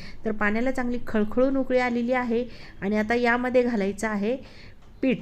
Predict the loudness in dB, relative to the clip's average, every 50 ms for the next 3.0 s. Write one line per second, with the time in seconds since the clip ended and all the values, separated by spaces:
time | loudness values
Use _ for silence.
0 | -4 -6 -4 -4 -2 -2 0 0 0 0 2 2 2 2 2 2 0 0 -2 -4
1 | 0 0 0 0 2 4 6 6 8 8 8 6 6 2 -4 -12 -20 -20 -20 -20
2 | -20 -20 -14 2 4 4 4 6 4 4 4 4 4 4 2 2 0 -2 -2 -2